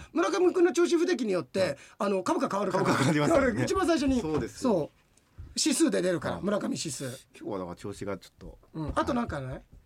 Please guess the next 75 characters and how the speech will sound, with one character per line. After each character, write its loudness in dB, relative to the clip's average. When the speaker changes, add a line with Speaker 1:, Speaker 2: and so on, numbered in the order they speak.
Speaker 2:
あ、 0
質 -8
問 0
で -6
す -16
か？ -2
Speaker 1:
う -2
ん。 -12
Speaker 2:
え 2
っ -12
と、 -2
あ、 2
じ 0
ゃ 4
あ 4
だ 2
か 2
ら 2
二 2
千 4
二 0
十 0
何 0
歩 0
っ -6
て -16
こ -6
と 0
で -8
す -10
も 0
ん 0
ね。 -2
Speaker 1:
う -8
ん、 -6
う -4
ん。 -2
二 -2
千 -2
二 -2
十 -6
一 -10
年。 -10
Speaker 2:
に-、 -4
で -2
す -8
も -8
ん -12
ね。 -6
Speaker 1:
う -6
ん。 -6
Speaker 2:
え -6
っ -6
と、 -4
じ -4
ゃ 0
あ、 -4
Speaker 1:
う -8
ん。 -6
Speaker 2:
あ -6
と、 -4
あ -6
れ -6
じ -8
ゃ -6
な -10
い -18
で -20
す -2
か。 -4
Speaker 1:
う -16
ん。 -10
Speaker 2:
あ -8
の -8
ー、 -12